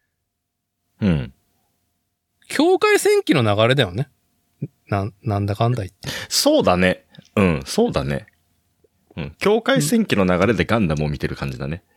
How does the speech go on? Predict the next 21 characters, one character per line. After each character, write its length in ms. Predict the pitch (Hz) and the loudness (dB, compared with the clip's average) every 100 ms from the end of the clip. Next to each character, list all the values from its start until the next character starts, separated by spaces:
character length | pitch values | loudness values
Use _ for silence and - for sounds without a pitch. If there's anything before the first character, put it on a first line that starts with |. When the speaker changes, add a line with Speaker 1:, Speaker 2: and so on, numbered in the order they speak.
| _ _ - | _ _ -6
Speaker 2:
う 40 | |
ん。 400 | 123 107 101 110 - _ _ - - | -4 -2 -4 -10 -16 _ _ -20 -10
Speaker 1:
ま 40 | - | -8
あ、 20 | |
境 180 | - 170 | -2 0
界 160 | 190 185 | 0 0
線 140 | 170 | 0
記 80 | 98 | 0
は 40 | |
途 120 | - | -2
中 100 | - | -4
で 60 | - | 0
降 80 | 113 | 0
り 80 | 131 | 0
た 100 | - | -4
け 100 | - | -8
ど、 220 | 65 - _ _ _ _ _ | -10 -12 _ _ _ _ _
ア 120 | - 78 | -4 -4
ニ 100 | 69 | -2
メ 140 | 64 | -4
は。 120 | - | -8